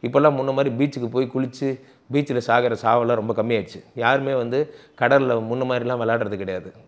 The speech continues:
ஜென்டிலா போறாங்க, ஜென்டிலா வராங்க. மாத்திட்டோமா? அப்போ இதுவும் மாறும். பாசிட்டிவா யோசிச்சோம்னா, திடக்கழிவுகளை இனிமே கூவத்துல போடக்கூடாது.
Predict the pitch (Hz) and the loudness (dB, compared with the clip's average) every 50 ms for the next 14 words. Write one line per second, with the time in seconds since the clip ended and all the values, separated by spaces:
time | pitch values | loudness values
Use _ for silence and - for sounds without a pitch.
0 | - 117 107 107 131 135 143 143 170 160 143 - 131 123 120 123 139 135 120 110 | -18 -16 -2 0 0 0 2 2 0 0 0 0 -2 -2 -2 0 -2 -4 -2 -4
1 | 117 120 120 123 120 113 104 95 95 85 87 92 - _ _ _ _ - 120 127 | -6 -4 -2 0 0 0 0 0 -4 -8 -10 -14 -18 _ _ _ _ 0 0 0
2 | 127 127 139 127 120 113 117 110 101 - - - _ _ _ _ _ - - _ | 2 0 0 -2 0 0 0 -4 -4 -6 -16 -20 _ _ _ _ _ -20 -20 _
3 | _ - 143 147 165 147 135 135 135 147 147 170 151 113 101 110 107 95 87 - | _ -4 0 2 4 4 4 4 2 2 0 0 -2 -2 -2 -2 -2 -4 -4 -8
4 | - - _ _ _ _ - 117 117 117 - - 139 139 135 120 117 113 - - | -14 -20 _ _ _ _ 0 2 2 2 2 0 2 2 2 2 0 -2 -4 -6
5 | 101 101 107 123 147 - - - - _ _ - 117 131 131 127 117 - 131 131 | -8 -6 -6 -6 -8 -8 -14 -20 -20 _ _ 0 0 4 4 4 4 4 0 0
6 | 123 113 104 113 120 139 127 113 110 120 127 - - 120 127 127 117 117 110 104 | 0 0 -2 0 0 0 -2 -2 -2 -4 -4 -4 -2 0 0 0 0 -2 -6 -6
7 | 104 113 113 110 104 107 101 101 98 95 95 92 101 117 123 127 127 131 | -2 0 0 0 0 -2 -4 -4 0 0 0 2 4 4 6 6 4 2